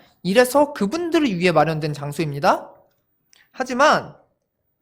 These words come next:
거기에 주차하는 일이 쉬울까요? 어려울까요? 마트에서 한 시간씩 장 볼 때 어려울 수 있습니다.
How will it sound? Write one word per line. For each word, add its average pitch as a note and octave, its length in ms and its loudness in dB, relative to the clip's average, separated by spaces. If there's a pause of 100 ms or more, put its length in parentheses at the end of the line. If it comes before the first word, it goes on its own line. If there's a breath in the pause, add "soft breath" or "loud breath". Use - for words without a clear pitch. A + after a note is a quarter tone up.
(1300)
거기에 G#3 600 -2
주차하는 F#3 600 -4
일이 F#3+ 560 -6 (140)
쉬울까요? G#3+ 1000 -2
어려울까요? C3 680 -12 (1900)
마트에서 G#3+ 520 0
한 C#4+ 120 -2
시간씩 C#4+ 340 -4
장 D#3 220 -6
볼 F#3+ 160 -4
때 B3+ 340 -2
어려울 D#3+ 280 -4
수 E3 100 -14
있습니다. C#3 540 -6